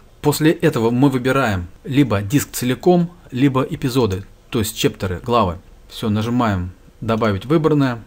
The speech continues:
Здесь мы выбираем, опять же, место для сохранённого файла. Здесь выбираем кодек, либо формат.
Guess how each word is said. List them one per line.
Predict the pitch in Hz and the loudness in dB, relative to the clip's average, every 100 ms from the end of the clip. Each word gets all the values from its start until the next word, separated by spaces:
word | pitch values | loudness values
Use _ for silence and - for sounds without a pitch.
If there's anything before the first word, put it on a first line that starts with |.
| - - | -20 -16
Здесь | 143 123 151 - | -4 2 2 2
мы | 113 95 - - - - - - | -2 -2 -6 -20 -20 -20 -20 -8
выбираем, | 113 127 123 104 | -4 0 0 0
опять | 98 107 | 0 -2
же, | 104 | 0
место | 123 160 - 135 | 2 0 0 -8
для | 123 123 113 | -2 -2 -2
сохранённого | - 113 123 120 113 107 | -4 -4 0 0 2 0
файла. | 107 120 101 98 - - - - - | 0 0 0 -4 -8 -20 -20 -20 -16
Здесь | 143 127 - | -4 -4 -2
выбираем | 113 120 117 104 95 - | -2 0 2 0 -2 0
кодек, | 175 175 151 - - - - - _ - - | 2 4 0 -6 -16 -20 -20 -20 _ -20 -10
либо | 123 113 | -8 -6
формат. | 107 120 120 113 107 | -2 -2 2 0 0